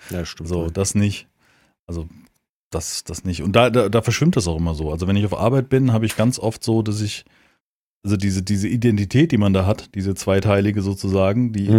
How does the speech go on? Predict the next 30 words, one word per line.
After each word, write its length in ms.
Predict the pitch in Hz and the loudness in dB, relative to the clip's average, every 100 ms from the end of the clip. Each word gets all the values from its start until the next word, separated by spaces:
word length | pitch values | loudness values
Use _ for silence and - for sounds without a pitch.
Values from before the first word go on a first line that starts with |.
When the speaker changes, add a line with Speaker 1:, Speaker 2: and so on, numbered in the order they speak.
| 104 | 8
Speaker 1:
Mhm. 140 | 101 | 8
Speaker 2:
ist 100 | 156 | 6
ja 100 | 117 | 4
dann 280 | 104 107 110 | 4 4 4
nicht 240 | 117 - | 4 2
da 200 | 117 120 | 2 2
oder 420 | 95 85 92 87 76 | 2 2 0 0 -4
normalerweise 680 | 67 90 98 107 80 80 85 | -6 -2 0 0 0 -2 -4
nicht 200 | 85 - | -6 -6
da. 200 | 78 80 _ _ _ - | -10 -10 _ _ _ 2
Speaker 1:
Ja. 260 | 110 98 78 - | 4 4 -2 -8
Speaker 2:
Ne? 260 | 95 95 - _ _ - | -6 -6 -8 _ _ -4
Also 120 | 110 | 0
passiert 320 | 123 113 165 | 2 4 4
das 100 | 139 | 2
bei 120 | - 117 | 0 2
dir 200 | 117 165 | 2 0
zum 100 | 196 | 0
Beispiel, 200 | 175 - | 0 0
deiner 200 | 101 98 | 0 0
Frau 320 | - 82 156 | -2 2 2
zum 200 | - 202 | 2 -2
Beispiel, 180 | 190 139 | 0 0
dass 60 | |
sie 100 | 113 101 | -2 0
Jack 240 | 120 - | 0 0
zu 120 | - | -6
dir 180 | 98 117 | 0 0
sagt? 240 | 185 101 | 0 -4
Nein. 180 | 95 71 | -4 -6